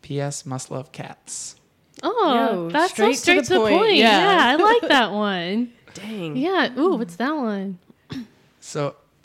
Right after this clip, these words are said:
Speaker 1: so sometimes I f-, some, some are occasionally found. This one is found. Um,
Speaker 2: Hmm.
Speaker 1: this one says, "Aspiring film producer needs one C G I tech, two artist, three,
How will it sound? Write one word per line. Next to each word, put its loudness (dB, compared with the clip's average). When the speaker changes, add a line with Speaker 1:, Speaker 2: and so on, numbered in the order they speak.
Speaker 1:
so -12
sometimes -4
I -2
f-, -14
some, -10
some -8
are -8
occasionally -12
found. -18
This -14
one -12
is -12
found. -12
Um, -14
Speaker 2:
Hmm. -8
Speaker 1:
this -12
one -12
says, -12
"Aspiring -8
film -8
producer -10
needs -12
one -8
C -10
G -10
I -10
tech, -12
two -10
artist, -14
three, -10